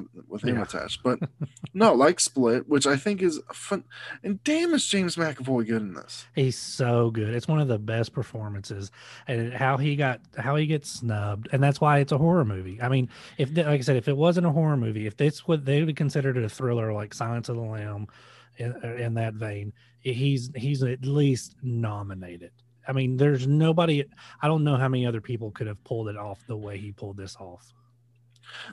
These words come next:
Speaker 1: They say, like, fearless or, like, "Oh, how brave." You have to be fearless to do this, 'cause you're making yourself open to ridicule. 'Cause he's,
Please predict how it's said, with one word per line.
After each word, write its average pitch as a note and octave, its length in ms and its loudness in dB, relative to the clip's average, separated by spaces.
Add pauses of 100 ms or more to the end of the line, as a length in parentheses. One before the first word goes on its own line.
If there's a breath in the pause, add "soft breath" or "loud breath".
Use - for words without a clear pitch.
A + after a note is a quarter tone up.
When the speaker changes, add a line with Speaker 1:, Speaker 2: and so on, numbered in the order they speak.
(100)
Speaker 1:
They E3+ 160 8
say, F#3 340 4
like, C#3 260 6
fearless B2 920 0
or, A2+ 420 0
like, G#2 440 -4
"Oh, C3 220 2
how C3 200 4
brave." A#2+ 720 0 (420 loud breath)
You B3+ 220 8
have B3+ 320 6
to C4+ 100 2
be A3 360 2 (720)
fearless A#3+ 600 4 (100)
to G#3 100 4
do E3+ 400 2
this, E3+ 300 0 (600 loud breath)
'cause F#3 220 4
you're A3 140 6
making A#3+ 440 4
yourself F3 540 4
open F3+ 360 4
to - 140 0
ridicule. C3+ 580 2
'Cause B2+ 240 0
he's, G3+ 300 0